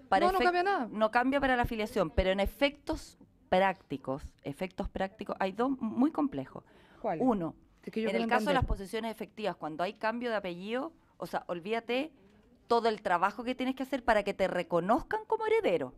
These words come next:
Speaker 1: O sea, tengo cuatro casos en Recoleta tremendos porque el apellido estaba mal escrito. Mal escrito. Imagínate invertido los apellidos para la posesión efectiva en la sucesión.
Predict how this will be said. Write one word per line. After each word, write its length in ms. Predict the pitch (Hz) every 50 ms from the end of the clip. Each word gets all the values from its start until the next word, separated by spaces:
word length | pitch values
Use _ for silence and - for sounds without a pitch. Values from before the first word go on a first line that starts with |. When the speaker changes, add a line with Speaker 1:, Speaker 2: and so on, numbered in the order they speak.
| - - _ _ _ _ _
Speaker 1:
O 100 | - 202
sea, 160 | - 185 -
tengo 280 | - 220 214 214 208 202
cuatro 260 | - 240 240 254 247
casos 200 | 247 254 254 254
en 80 | 233 226
Recoleta 440 | 226 220 214 226 240 - 240 - - - - _ _
tremendos 560 | 202 196 196 208 226 247 262 269 269 294 285
porque 200 | - 220 - 208
el 60 | 196
apellido 220 | 180 185 185 208
estaba 180 | 208 - 190 170
mal 140 | 165 160 151 135
escrito. 520 | - - - 180 202 202 - - 110 - - - - - _ _ _ _ _ _ - - _
Mal 260 | - 175 185 220 247
escrito. 480 | 285 285 - - 262 202 180 - 139 127 -
Imagínate 420 | 175 175 170 - 233 240 262 277
invertido 540 | 262 254 254 254 240 - - 277 277 285 285
los 120 | 277 277
apellidos 460 | 277 277 311 359 330 214 151 143 135 - - - _ _ _ _
para 160 | - 175 175
la 80 | 180 180
posesión 360 | 175 185 175 180 - 240 240
efectiva 360 | 247 - 254 254 _ 277 277 277
en 60 | 269
la 80 | 262
sucesión. 480 | 254 - 233 233 247 - - 156 127 -